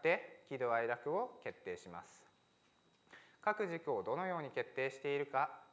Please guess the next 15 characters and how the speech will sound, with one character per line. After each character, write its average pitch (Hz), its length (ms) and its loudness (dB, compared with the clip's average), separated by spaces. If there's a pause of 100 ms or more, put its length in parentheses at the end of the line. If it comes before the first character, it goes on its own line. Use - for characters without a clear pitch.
(140)
見 117 80 -12
て 107 100 -4
い 104 60 -4
き 101 100 -12
ま 95 120 -8
し - 80 -6
ょ 104 180 0 (1600)
う。 147 40 -4
ま 175 100 4
ず 165 80 -2
は 143 220 4
横 104 300 0
軸 147 200 -4
で 90 140 -2
す。 - 60 -10